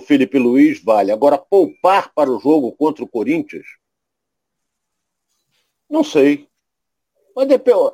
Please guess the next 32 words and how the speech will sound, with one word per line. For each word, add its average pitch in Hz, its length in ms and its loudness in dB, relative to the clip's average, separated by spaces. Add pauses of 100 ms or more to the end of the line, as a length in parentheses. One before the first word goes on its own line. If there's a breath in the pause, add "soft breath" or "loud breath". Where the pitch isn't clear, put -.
(180 soft breath)
rapaz, 214 500 0
olha 202 160 4
bem, 156 160 -2
eu 196 80 4
trabalhei 180 460 0
em 147 100 -2
clube 151 400 0
no 98 140 -8
próprio - 280 -2
Flamengo, 120 400 -4
eu 117 60 -2
sei - 160 -6
o - 60 -4
que 110 100 -10
que 92 120 -14
é 90 40 -6
isso. 135 260 -4
Nenhum 262 360 2
jogador 151 440 2
quer 151 140 -2
ficar - 200 -4
fora. 104 460 -6 (1000)
A 262 80 -6
não 269 140 2
ser 214 240 0
que - 80 -2
ele 226 100 -2
seja 180 340 2
vetado 127 540 -2
pelo 110 240 -6
departamento 135 720 -6
médico, 143 480 -4